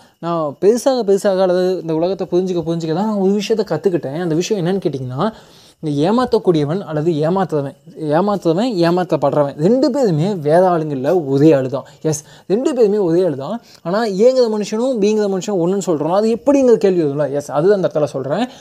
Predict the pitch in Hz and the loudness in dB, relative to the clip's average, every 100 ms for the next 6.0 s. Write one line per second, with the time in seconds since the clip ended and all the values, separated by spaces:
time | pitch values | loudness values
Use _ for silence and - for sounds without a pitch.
0 | - - - 208 269 285 240 226 208 185 | -20 -20 -8 0 4 4 2 -2 -2 -4
1 | 156 156 165 214 196 196 196 175 160 175 | -4 -4 -2 0 0 0 0 0 -4 -2
2 | 165 139 160 160 147 196 160 139 139 220 | -2 -2 0 -2 -2 -6 -6 -8 -6 -6
3 | 269 - - _ _ _ _ _ _ - | -6 -12 -20 _ _ _ _ _ _ -14
4 | 147 151 175 247 269 - 214 233 247 214 | -2 0 2 2 2 2 2 2 4 4
5 | 180 156 139 139 151 151 131 123 156 | 2 0 -2 -4 -4 -6 -6 -6 -4